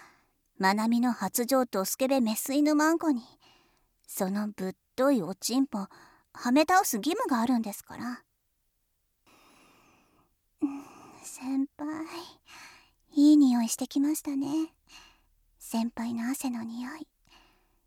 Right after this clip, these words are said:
先輩の勃起したチンチンの匂い。ねえ先輩、ズボンもパンツも脱いで、まなみとドスケベセックスしましょうよ。想像してみてくださ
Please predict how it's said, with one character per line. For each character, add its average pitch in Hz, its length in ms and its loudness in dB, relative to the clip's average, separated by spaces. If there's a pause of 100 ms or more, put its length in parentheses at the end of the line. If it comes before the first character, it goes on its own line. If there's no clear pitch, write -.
(120)
先 262 300 0
輩 285 240 2
の 285 80 4
勃 254 240 -2
起 302 160 -6
し - 60 -8
た 311 160 -2
チ 339 200 -2
ン 392 80 -2
チ 359 200 2
ン - 20 4
の 277 100 2
匂 269 240 0
い。 285 60 -6 (1900)
ね 302 180 6
え 302 40 4
先 311 300 -2 (100)
輩、 349 280 -8 (840)
ズ 302 180 0
ボ 302 140 6
ン 277 60 6
も 226 120 0
パ 320 200 4
ン 330 40 2
ツ 285 140 -4
も 254 140 -2
脱 277 160 -2
い 320 100 -2
で、 285 100 -10 (720)
ま 240 160 0
な 262 140 4
み 294 100 8
と 294 160 2
ド 285 160 -2
ス - 100 -6
ケ 339 120 -4
ベ 349 100 2
セ 370 160 2
ッ 392 100 -2
ク 453 140 -6
ス - 160 -8 (300)
し - 220 -6
ま 349 140 -2
し - 140 -10
ょ 494 40 -4 (200)
う 392 40 -10
よ。 370 60 -10 (1300)
想 240 320 -4
像 262 200 2
し - 80 2
て 330 100 -2
み 320 120 4
て 320 100 -6
く - 80 -10
だ 269 140 -4
さ - 140 -10